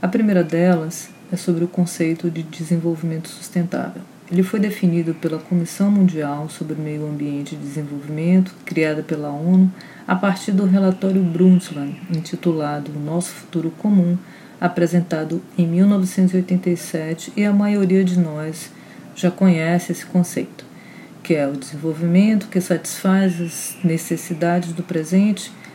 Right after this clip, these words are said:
sem comprometer a capacidade de as futuras gerações satisfazerem suas próprias necessidades. À primeira vista, faz parecer que os impactos das mudanças climáticas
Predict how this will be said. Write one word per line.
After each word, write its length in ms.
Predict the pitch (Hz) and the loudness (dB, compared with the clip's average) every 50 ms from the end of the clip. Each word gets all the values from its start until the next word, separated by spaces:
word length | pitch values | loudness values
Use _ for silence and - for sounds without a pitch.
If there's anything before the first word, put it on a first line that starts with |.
| - | -18
sem 280 | - - - 240 240 254 | -14 -2 0 0 2 2
comprometer 640 | 254 240 214 - 226 220 208 202 185 185 185 180 175 | 2 0 0 0 0 2 2 2 2 2 2 2 2
a 40 | 175 | 2
capacidade 800 | 175 185 175 - 170 170 - - 180 147 151 151 156 165 165 175 | 0 -2 -2 -2 -2 -4 -2 -6 -6 -6 -4 -6 -6 -6 -8 -8
de 140 | 151 147 160 | -6 -6 -6
as 100 | 156 156 | -6 -6
futuras 480 | - - 175 - - 196 190 196 196 185 | -8 -12 -16 -8 -4 -2 0 0 2 2
gerações 720 | 196 196 190 190 185 - - 165 147 147 151 - - - - - - - - | 2 4 4 2 2 0 -4 -4 -4 -4 -6 -8 -12 -16 -18 -20 -20 -20 -18
satisfazerem 920 | - - - 185 180 - - - - - 196 185 180 - 165 156 151 160 156 | -6 0 0 0 0 0 -6 -6 0 2 4 4 4 2 0 -2 -2 -2 -6
suas 280 | 156 - - 160 - - | -6 -4 -6 -6 -6 -8
próprias 460 | - - 156 147 139 - 160 147 156 | -6 -4 -4 -4 -4 -6 -10 -8 -8
necessidades. 840 | 165 156 - - 156 - - 147 143 135 127 - - - - - - - - - - - - - - - - - - - - - | -8 -8 -8 -10 -10 -8 -8 -6 -6 -6 -6 -6 -8 -12 -16 -18 -20 -20 -20 -20 -20 -20 -20 -20 -20 -20 -20 -20 -20 -20 -2 -2
À 60 | 247 | 0
primeira 360 | 247 262 262 240 233 208 185 170 | 2 4 2 4 4 6 6 4
vista, 640 | 156 156 175 196 220 226 196 - - - 147 143 139 - - | 4 2 2 2 2 2 0 -4 -4 -6 -6 -6 -8 -10 -6
faz 220 | - 180 175 175 - | -2 0 0 0 0
parecer 600 | - 170 156 160 156 - - - 175 175 175 180 | -2 -2 -2 -2 -4 -4 0 2 2 2 2 2
que 120 | - 175 | 0 0
os 120 | 165 160 | 0 2
impactos 640 | 180 170 170 - - 180 175 185 190 185 - 180 160 | 2 0 0 0 0 2 2 2 2 2 -2 -6 -4
das 220 | - 170 156 151 - | -2 -2 -2 -2 -4
mudanças 480 | 165 - - 190 202 196 247 233 - | -6 -2 0 0 2 2 0 -2 -4
climáticas 760 | - - 226 202 175 147 143 147 143 - - - 160 - - | -4 -2 0 2 2 2 0 -4 -8 -8 -8 -10 -10 -10 -14